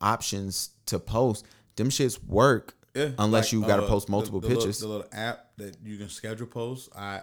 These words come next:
Speaker 2: I mean, I would highly encourage people to take advantage of that.
Speaker 1: Mm-hmm.
Speaker 2: Um, because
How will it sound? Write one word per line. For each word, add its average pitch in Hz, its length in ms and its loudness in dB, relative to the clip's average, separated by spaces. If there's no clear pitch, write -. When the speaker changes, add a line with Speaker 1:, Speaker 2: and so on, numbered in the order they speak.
Speaker 2:
I 98 160 -10
mean, 98 300 -10
I 104 60 -10
would 98 100 -8
highly 104 300 -10
encourage 98 480 -12
people 98 240 -16
to 90 260 -14
take 98 160 -16
advantage 98 340 -12
of 92 80 -16
that. 101 280 -12
Speaker 1:
Mm-hmm. 110 560 -2
Speaker 2:
Um, 92 360 -12
because 104 600 -6